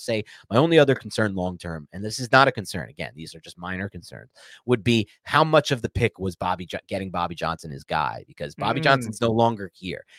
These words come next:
Speaker 1: and Bobby Johnson's both glowing with him. He met with him twice. This was his dude. And a lot of what I heard about what they liked about him was all cerebral stuff up top, and that's great, and you want that,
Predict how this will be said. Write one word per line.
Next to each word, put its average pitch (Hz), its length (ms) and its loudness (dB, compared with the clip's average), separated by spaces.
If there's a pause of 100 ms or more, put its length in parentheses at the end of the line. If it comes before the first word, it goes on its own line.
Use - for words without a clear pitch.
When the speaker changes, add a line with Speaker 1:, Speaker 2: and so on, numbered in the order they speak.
Speaker 1:
and 85 80 -8
Bobby 104 200 6
Johnson's 104 340 0
both 80 180 -12
glowing 123 320 2
with 123 240 4
him. 120 200 0
He 76 100 -8
met 87 200 -10
with 87 140 -18
him 71 140 -20
twice. 120 500 8 (200)
This 110 140 -10
was 104 120 -10
his 82 180 -14
dude. 113 460 6 (320)
And 113 120 -2
a 107 60 0
lot 147 220 6
of 160 100 4
what 165 140 2
I 139 80 2
heard 127 340 -2
about 98 220 -6
what 101 120 -12
they 90 120 -8
liked 147 260 -2
about 87 220 -4
him 87 80 -10
was 90 120 -12
all 104 140 -6
cerebral 143 460 -10
stuff - 280 -10
up - 160 -10
top, 123 360 -4
and 95 180 -14
that's 107 160 -8
great, 147 400 4 (100)
and 92 80 -20
you 95 120 -18
want 135 320 2
that, 78 180 -8